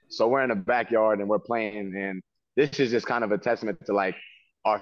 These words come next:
family and my father and stuff. So we're playing, we're playing twenty-one, me, my sister, my brother, and I have nineteen, obviously, and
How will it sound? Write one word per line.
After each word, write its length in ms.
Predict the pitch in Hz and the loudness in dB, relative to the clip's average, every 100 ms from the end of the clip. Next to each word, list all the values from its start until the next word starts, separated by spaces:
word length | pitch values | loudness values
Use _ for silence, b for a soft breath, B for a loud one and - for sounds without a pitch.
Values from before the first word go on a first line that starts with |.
| - | -2
family 280 | 117 110 101 | -2 0 0
and 80 | |
my 140 | 98 95 | 0 0
father 440 | 104 104 98 90 82 | 0 2 2 -2 -8
and 100 | 90 | -8
stuff. 240 | - 92 | -4 -2
So 100 | 90 | 0
we're 100 | 107 | -2
playing, 500 | 101 110 110 107 104 | -2 -2 -2 -2 -4
we're 80 | 98 | -6
playing 220 | 135 127 | -4 -4
twenty-one, 340 | - 120 107 104 | -2 0 0 -2
me, 100 | 110 | -2
my 140 | 107 | -4
sister, 340 | - 110 - | -6 -10 -8
my 120 | 98 92 | -4 -2
brother, 340 | 107 104 95 - _ _ _ _ _ _ | 0 0 -2 -6 _ _ _ _ _ _
and 100 | 104 | -4
I 100 | 110 | -2
have 140 | 117 104 | -2 -2
nineteen, 540 | 113 95 117 110 104 | -4 -4 -6 -4 0
obviously, 480 | 101 95 95 104 98 | 2 2 0 0 0
and 180 | 95 | -2